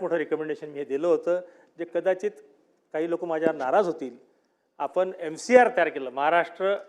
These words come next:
Council for Agriculture Education and Research, या सगळ्या कृषी विद्यापीठांची शिखर संस्था, माननीय अध्यक्ष महोदय, ही ॲबॉलिश करण्यात यावी.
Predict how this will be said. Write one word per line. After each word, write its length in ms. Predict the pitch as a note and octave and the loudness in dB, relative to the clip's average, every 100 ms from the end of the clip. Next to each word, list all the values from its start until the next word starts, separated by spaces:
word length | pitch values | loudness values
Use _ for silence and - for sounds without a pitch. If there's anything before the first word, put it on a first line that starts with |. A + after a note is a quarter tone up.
| _ _ _ _ - _ _ _ _ _ _ D#3+ | _ _ _ _ -20 _ _ _ _ _ _ -2
Council 360 | E3 - F3 | -2 -4 -2
for 80 | F#3 D3 | 0 0
Agriculture 420 | D#3+ E3+ E3 E3 | 0 -2 0 0
Education 320 | D#3 D#3 E3 | -2 -4 -4
and 140 | E3+ C3+ | -6 -6
Research, 580 | C3+ F3 D3+ - - - - - | -4 0 -2 -4 -8 -8 -8 -8
या 80 | D3+ | -6
सगळ्या 320 | - D#3 G#3+ | -4 2 2
कृषी 320 | G#3+ E3+ F#3 | 0 -6 -4
विद्यापीठांची 840 | E3 D#3+ D3 C#3 D3+ C#3+ - G3+ G#3 _ _ _ | -6 -4 -4 -4 -6 -6 -10 -12 -12 _ _ _
शिखर 320 | - A3+ A#3+ | -8 4 6
संस्था, 640 | - E3+ D3 - - F3+ F#3+ - - _ _ _ _ _ _ | 4 -6 -10 -8 0 0 0 -8 -20 _ _ _ _ _ _
माननीय 260 | E3 E3 E3 | -6 -4 -4
अध्यक्ष 300 | D3 D3+ D#3 | -2 -4 -4
महोदय, 480 | C#3+ C#3+ D#3 F3+ F#3+ - | -8 -8 -6 -8 -10 -16
ही 120 | D3 | -10
ॲबॉलिश 420 | C3 D#3 G3 B3 | -2 4 6 4
करण्यात 360 | - F3 D#3 C#3+ C#3 | 4 2 4 -2 0
यावी. 360 | B2+ C#3 D#3+ | -4 -4 -8